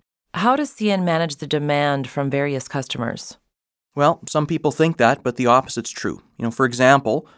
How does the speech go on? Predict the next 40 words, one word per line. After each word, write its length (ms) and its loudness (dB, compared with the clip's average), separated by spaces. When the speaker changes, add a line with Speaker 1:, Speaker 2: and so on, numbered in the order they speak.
Speaker 2:
there's 160 -4
been 140 2
a 60 4
renewed 300 2
interest 400 0
in 100 0
recent 300 -2
months 300 -2
in 80 -2
the 60 -2
crude 260 0
industry 420 0
and 80 0
moving 300 0
crude 240 0
oil 180 4
by 140 2
rail. 400 0
In 140 0
this 160 0
market, 400 2
shippers 340 -2
look 200 0
to 80 0
rail 480 0
when 100 -4
pipeline 420 0
capacity's 540 -2
full. 320 -8
Now, 160 -2
C 300 0
N 180 4
right 180 2
now 280 2
is 100 -2
not 220 0
proactively 600 0
pursuing 380 -2
crude 260 -8
business. 400 -8